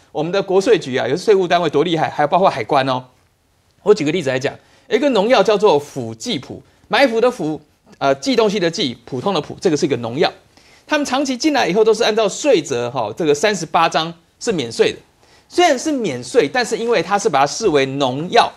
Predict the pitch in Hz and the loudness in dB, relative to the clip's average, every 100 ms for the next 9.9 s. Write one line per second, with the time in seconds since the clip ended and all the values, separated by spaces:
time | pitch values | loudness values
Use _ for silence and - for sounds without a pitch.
0 | _ _ _ _ _ - 269 190 135 196 | _ _ _ _ _ 0 0 2 0 2
1 | 147 202 220 180 170 156 185 143 147 123 | 4 2 2 0 -2 -4 -2 -2 -2 -2
2 | 113 104 180 131 135 170 156 156 113 - | -4 -6 -2 -2 0 -2 -2 -2 -6 -4
3 | - _ _ _ _ - 285 285 247 269 | -4 _ _ _ _ -2 -2 0 -4 2
4 | 247 240 247 247 220 170 240 151 185 170 | 2 2 -4 -2 0 0 0 0 0 -2
5 | - 165 156 208 233 165 165 190 143 107 | -4 -4 -2 -2 -6 -4 -4 -4 -2 -2
6 | 113 156 156 - - - 214 170 156 160 | 0 0 0 -4 -16 -2 -2 0 -4 -4
7 | 151 175 107 101 _ _ 214 196 208 202 | -4 -4 -6 -12 _ _ -2 2 2 2
8 | - 120 123 - 226 214 123 180 135 160 | -2 -4 -4 0 2 2 2 0 -2 -2
9 | 131 139 170 160 170 120 139 113 82 | -2 0 -2 -4 -4 -4 -2 -2 -4